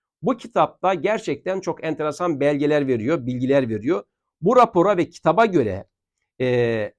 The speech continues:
Pentagon kan emici böceklerden oluşan kolon-, koloniler, e, koloniler yetiştiriyor ve bunları böcek asker olarak geliştiriyor. Şimdi nereye gidiyoruz?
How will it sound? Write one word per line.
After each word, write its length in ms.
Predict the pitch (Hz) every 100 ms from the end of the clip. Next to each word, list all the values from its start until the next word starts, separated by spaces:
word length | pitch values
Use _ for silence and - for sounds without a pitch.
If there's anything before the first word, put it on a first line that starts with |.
| _
Pentagon 680 | 156 233 262 160 160 - _ _ _ _
kan 200 | 226 254
emici 500 | 214 160 120 120 110
böceklerden 760 | 156 202 196 190 190 185 220 175 -
oluşan 640 | 175 214 - 147 180 - _ _ -
kolon-, 520 | 185 196 190 - 131
koloniler, 840 | 147 170 180 175 180 151 - - _ _ _ _ _ _ -
e, 160 | 120 113
koloniler 800 | - 143 143 143 147 175 - _ _ _ -
yetiştiriyor 960 | 110 135 - 190 - 208 208 208 214 _ _ _ _ -
ve 340 | 104 143 147
bunları 540 | 190 196 143 147 175 -
böcek 560 | 117 135 139 175 175 -
asker 440 | 131 135 - 160
olarak 680 | - 127 117 104 127 180 _ _ _ _ _
geliştiriyor. 760 | 127 123 113 - 110 98 76 - _ _ _ _
Şimdi 460 | - 240 202 175 - -
nereye 340 | - 294 120
gidiyoruz? 640 | 95 92 98 151 - -